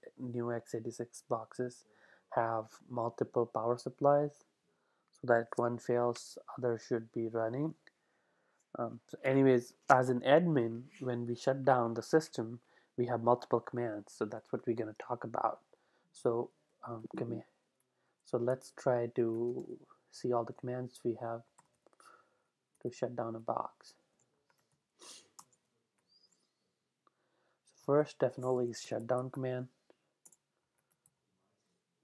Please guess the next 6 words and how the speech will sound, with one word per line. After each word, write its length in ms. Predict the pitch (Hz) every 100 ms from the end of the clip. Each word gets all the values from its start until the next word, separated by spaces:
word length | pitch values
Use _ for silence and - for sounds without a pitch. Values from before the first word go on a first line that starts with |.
| _ -
and 560 | 113 113 110 110 113 120 - - _ _ _ 135
then 300 | 120 113 113
we 120 | 120 117
have 280 | 110 110 107 - _ _ _ 131
init 180 | 123 123
command. 540 | - 127 123 123 123